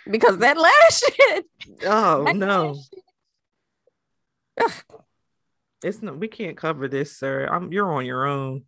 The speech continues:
Speaker 1: God bless. I hope it, I hope those families get what they deserve, um, especially those who lost people.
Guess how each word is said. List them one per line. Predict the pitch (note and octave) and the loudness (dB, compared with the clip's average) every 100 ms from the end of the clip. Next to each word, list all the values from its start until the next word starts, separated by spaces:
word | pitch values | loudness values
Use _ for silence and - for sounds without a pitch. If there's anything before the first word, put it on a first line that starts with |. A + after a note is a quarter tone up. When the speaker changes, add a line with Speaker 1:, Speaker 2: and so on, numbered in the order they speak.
| _ | _
Speaker 1:
God | G#3+ B3 | -12 -10
bless. | F3+ E3+ E3 E3+ - - | -8 -10 -10 -12 -12 -2
I | D#3 G#3 | 0 2
hope | A3+ G#3+ | 0 -2
it, | G#3+ - - - - - | -4 -6 -14 -20 -20 -10
I | - C#4+ | -4 -2
hope | A#3+ A3 | -2 -2
those | F#3+ F#3 | -6 -4
families | F#3+ F3+ F3 F3+ | -6 -6 -8 -8
get | - F3+ E3+ | -4 -4 -4
what | |
they | F3+ E3+ | -8 -8
deserve, | E3+ E3+ E3+ E3 E3 E3+ E3 _ _ - - _ D#3+ | -8 -4 -2 0 0 -2 -4 _ _ -20 -20 _ -6
um, | D#3 D3+ | -4 -4
especially | E3 - D4 - G#3 | -6 -2 0 0 0
those | F3 E3+ | 0 0
who | E3 D3+ | -4 0
lost | D#3 F3+ F#3 - | 2 2 0 -6
people. | G#3+ - F3+ E3+ E3+ | -10 -6 -4 -2 -4